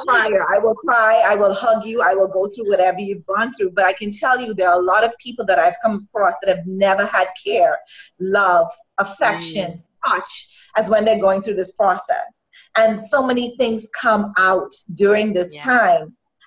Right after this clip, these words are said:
Speaker 1: And so you have to be very, I have to be very mindful and very aware of what's happening with this process.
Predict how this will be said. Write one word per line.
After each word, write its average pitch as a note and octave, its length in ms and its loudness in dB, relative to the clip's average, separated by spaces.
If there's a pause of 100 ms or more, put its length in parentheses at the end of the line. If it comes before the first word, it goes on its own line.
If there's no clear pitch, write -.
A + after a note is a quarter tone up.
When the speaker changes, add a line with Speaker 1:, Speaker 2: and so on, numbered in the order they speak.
Speaker 1:
And G#3 240 2
so G#3+ 240 2
you G3+ 200 0
have A3+ 180 2
to A#3+ 80 -10
be A3 240 -6
very, G3+ 500 2 (420)
I A3 200 2
have B3+ 240 0
to A#3 80 -6
be A3 140 -4
very F#3 280 4
mindful F3+ 560 0
and F3+ 180 2
very G3 340 4
aware F3+ 640 4
of F#3 140 0
what's - 240 0
happening G3+ 440 -2
with F3+ 160 -6
this F3 160 -10
process. F#3 580 0